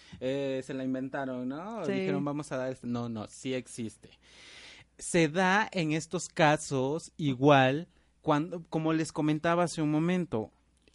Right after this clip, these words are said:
Speaker 1: entra esta parte en algunos, no en todos, porque no vamos a decir en todos se va a presentar,
Speaker 2: Ujú.
Speaker 1: pero en algunos se presenta la sensación de vacío.
Speaker 2: Claro.
Speaker 1: ¿Por qué vacío? ¿Qué pasa, como les comento, si tengo un familiar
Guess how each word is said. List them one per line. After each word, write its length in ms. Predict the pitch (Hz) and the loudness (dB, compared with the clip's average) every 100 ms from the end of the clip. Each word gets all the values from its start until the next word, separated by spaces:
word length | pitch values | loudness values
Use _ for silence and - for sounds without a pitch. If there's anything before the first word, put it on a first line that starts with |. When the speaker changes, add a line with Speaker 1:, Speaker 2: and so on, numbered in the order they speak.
| _ | _
Speaker 1:
entra 360 | 196 220 214 196 | 2 2 2 2
esta 300 | 185 202 - | 2 2 6
parte 480 | 165 - 185 196 | 6 6 2 2
en 140 | 190 165 | 2 2
algunos, 600 | 160 160 220 160 117 127 | 2 6 6 6 0 -2
no 140 | 139 | -2
en 140 | 185 196 | -2 0
todos, 400 | 185 185 151 120 | 2 4 2 -2
porque 300 | 127 113 131 | -8 -6 -6
no 80 | 139 | -4
vamos 240 | 160 165 | -6 -6
a 80 | 151 | -4
decir 260 | 123 151 139 | -4 -4 -4
en 140 | 131 | -4
todos 260 | 135 131 127 | -4 -4 -6
se 100 | 131 | -6
va 100 | 120 | -6
a 60 | |
presentar, 540 | 120 110 123 120 123 120 | -6 -8 -8 -4 -4 -2
Speaker 2:
Ujú. 60 | |
Speaker 1:
pero 180 | 135 127 | -4 -2
en 100 | 131 | 0
algunos 420 | 135 135 156 175 | -2 -2 -4 -6
se 100 | - | -10
presenta 500 | - 127 - 131 143 | -8 -10 -8 -8 -8
la 140 | 139 127 | -6 -8
sensación 580 | 131 110 117 - 120 127 | -8 -14 -14 -14 -10 -8
de 140 | 123 | -8
vacío. 760 | 113 107 - - 117 107 113 - _ _ _ | -8 -12 -14 -16 -14 -14 -18 -20 _ _ _
Speaker 2:
Claro. 440 | 196 196 202 214 175 - | -4 -2 -2 -4 -10 -6
Speaker 1:
¿Por 220 | 139 139 | -2 -2
qué 200 | - 165 | 0 -2
vacío? 680 | 175 160 - 151 127 110 104 _ - - _ _ | 0 -2 -2 0 2 0 -2 _ -20 -20 _ _
¿Qué 160 | 226 | 6
pasa, 840 | 226 - 165 170 - 165 135 139 165 | 6 6 6 4 -2 0 2 0 -2
como 220 | 160 131 | -4 0
les 200 | 127 123 | 0 0
comento, 800 | - 143 147 151 147 127 139 180 _ _ | -2 0 0 0 -2 -2 -2 -6 _ _
si 220 | - 156 | -6 -4
tengo 400 | 170 175 196 208 | -2 -4 0 0
un 200 | 185 180 | 0 -4
familiar 1080 | - 190 139 123 117 127 139 147 165 180 | -4 -2 0 0 2 6 8 8 6 0